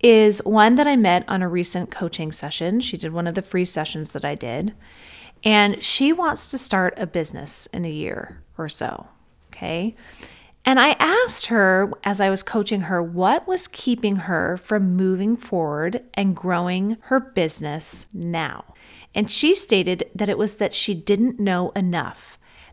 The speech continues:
that she wouldn't have the credibility that she thinks she needs for people to listen to her, and that she needs more time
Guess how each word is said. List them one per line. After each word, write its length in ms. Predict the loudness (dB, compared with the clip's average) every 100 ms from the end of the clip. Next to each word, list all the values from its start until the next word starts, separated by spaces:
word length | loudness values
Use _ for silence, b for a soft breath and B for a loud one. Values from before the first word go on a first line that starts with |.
| -4
that 180 | -2
she 200 | 0 0
wouldn't 420 | 2 4 4 2 -2
have 200 | -4 -2
the 100 | -4
credibility 880 | -4 -6 -2 0 2 2 2 0
that 200 | 0 -2
she 180 | -4 -4
thinks 280 | -2 -2 -2
she 180 | 0 2
needs 400 | 2 2 0 -2
for 140 | -8
people 300 | -4 -4 -4
to 140 | -6 -4
listen 320 | -2 0 0
to 80 | -2
her, 440 | 2 2 2 0 -6 B B B B B
and 200 | 2 4
that 260 | 4 2 -4
she 220 | -2 2
needs 400 | 4 4 0 -4
more 200 | -4 -4
time 840 | -4 -8 -4 -2 -2 -4 -6 -14